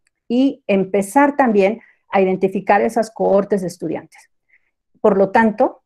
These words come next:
no va a ser la misma intención o la misma meta, eh, el que va a tener un estudiante que ti-, que tiene este problema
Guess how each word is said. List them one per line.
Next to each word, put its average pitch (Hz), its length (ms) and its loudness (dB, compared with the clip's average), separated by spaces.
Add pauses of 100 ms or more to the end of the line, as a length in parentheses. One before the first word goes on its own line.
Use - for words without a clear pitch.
(100)
no 226 280 2
va 285 100 4
a 277 40 0
ser 233 360 0
la 208 200 0
misma 277 380 0
intención 208 840 -2
o 190 440 0
la 175 200 -4
misma 240 460 -2
meta, 196 500 -4 (400)
eh, 180 680 0
el 196 160 -2
que 208 100 2
va 226 100 4
a 240 60 0
tener 214 440 0
un 208 160 -2
estudiante 214 920 -2
que 170 380 -6
ti-, 208 260 -6
que 190 100 0
tiene 226 460 -2
este 190 240 -4
problema 220 680 2